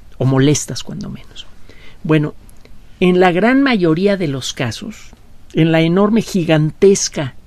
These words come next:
imponente mayoría de los casos, dolor de cabeza, mm, cuerpo cortado, eh,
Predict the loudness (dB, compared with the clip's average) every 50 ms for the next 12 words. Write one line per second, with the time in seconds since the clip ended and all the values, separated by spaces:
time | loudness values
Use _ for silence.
0 | -20 -20 -12 -4 -2 -2 0 0 -4 -6 -8 -8 -6 -4 -4 -2 0 2 2 2
1 | 2 2 -2 -4 -4 -4 -4 -4 -4 -4 -4 -4 -6 -6 -8 -10 -12 -12 -12 -10
2 | -10 -8 -8 -8 -10 -12 -12 -14 -16 -18 -18 -16 -16 -16 -16 -16 -18 -20 -20 -20
3 | -20 -20 -18 -18 -18 -18 -18 -20 -20 -20 -20 -20 -20 -20 -20 -20 -20 -20 -20 -20
4 | -20 -18 -12 -6 -4 -2 0 0 0 0 -2 -2 0 0 0 4 4 4 4 4
5 | 2 2 2 2 -2 -4 -8 -16 -18 -18 -18 -20 -18 -10 -8 -6 -4 -4 -6 -6
6 | -8 -10 -10 -10 -10 -10 -10 -10 -10 -10 -10 -10 -10 -10 -10 -8 -4 -2 0 0
7 | 2 4 4 4 2 0 -2 -6 -16 -16 -16 -14 -14 -16 -16 -16 -18 -12 -6 -4
8 | 0 2 2 2 2 2 0 0 -2 -2 -4